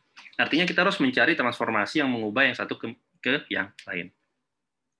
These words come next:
<clears throat> Oke, nah, eh, kita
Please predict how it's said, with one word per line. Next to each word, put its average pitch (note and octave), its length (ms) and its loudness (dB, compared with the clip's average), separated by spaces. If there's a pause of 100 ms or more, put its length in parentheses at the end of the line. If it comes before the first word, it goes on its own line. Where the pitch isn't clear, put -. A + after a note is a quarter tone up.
(520)
<clears throat> - 1300 -12
Oke, C3 380 2 (320)
nah, A2+ 200 4 (220)
eh, B2+ 600 6 (2750)
kita F#3 160 2